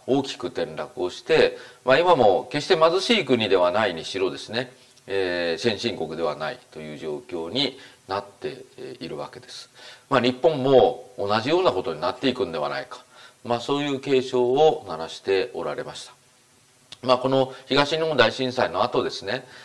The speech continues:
えー、我が国では国土強靭化をやるべきだ。まあ、そういう声が、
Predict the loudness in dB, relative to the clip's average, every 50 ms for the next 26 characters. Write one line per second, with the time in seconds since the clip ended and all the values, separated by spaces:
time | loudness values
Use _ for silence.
0 | -20 -12 -6 -2 0 2 2 4 4 4 4 4 0 -2 -6 -10 -10 -6 -2 2
1 | 6 8 8 8 8 6 2 -2 -12 -20 -20 _ -2 0 0 4 6 6 6 6
2 | 6 4 4 4 4 2 0 -2 0 0 0 0 2 0 0 -2 -2 -6 -6 -8
3 | -10 -10 -10 -12 -16 _ _ _ _ _ _ _ -4 -2 -2 0 2 2 2 4
4 | 4 4 2 2 2 0 2 2 2 2 2 2 2 4 4 4 4 2 -2